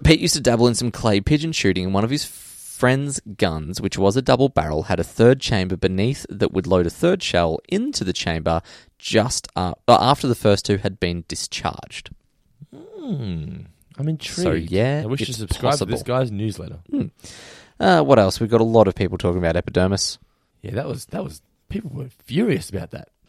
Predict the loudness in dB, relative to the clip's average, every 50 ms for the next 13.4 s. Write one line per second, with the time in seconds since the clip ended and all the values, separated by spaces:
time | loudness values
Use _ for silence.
0 | _ _ -16 -14 -12 -8 -10 -8 -4 2 2 2 2 2 2 2 4 4 4 4
1 | 2 2 2 2 2 2 4 4 4 4 2 2 0 0 0 0 -2 -4 -6 -10
2 | -10 -4 0 0 2 2 2 4 4 6 6 6 6 6 6 6 6 6 4 2
3 | 2 0 -2 -2 -2 -2 -4 -4 -4 -2 0 2 4 4 4 4 2 0 -2 -6
4 | -12 -10 -8 -6 -4 -2 -2 -2 -2 0 4 4 4 4 4 2 0 2 2 0
5 | 0 0 -2 -4 -4 -4 -8 -8 -8 -6 -8 -8 -10 _ _ _ _ _ _ _
6 | -6 -4 -4 -4 -6 _ _ _ _ -20 -20 -12 -8 -6 -6 -4 0 0 0 0
7 | 0 -4 -6 -8 -8 -8 -10 -12 -10 -12 -10 -4 -2 0 2 2 2 2 4 6
8 | 6 6 6 4 2 4 6 6 6 4 4 -2 -8 -2 0 2 2 2 2 0
9 | -2 -4 -8 -12 -8 -4 -2 -2 -2 -2 -4 -4 -4 -6 -8 -8 -6 -2 0 0
10 | 0 0 0 -2 -2 -2 -4 -4 -4 -4 0 0 0 0 0 -2 -2 -2 -2 -4
11 | -6 -8 -6 -4 -4 -4 -4 -4 -6 -6 -6 -8 -8 -8 -8 -4 -2 -2 -2 -2
12 | -2 -4 -4 -4 -4 -4 -4 -4 -2 -2 -2 -2 -4 -8 -8 -6 -6 -4 -4 -6
13 | -6 -6 -6 -2 -2 -2 -2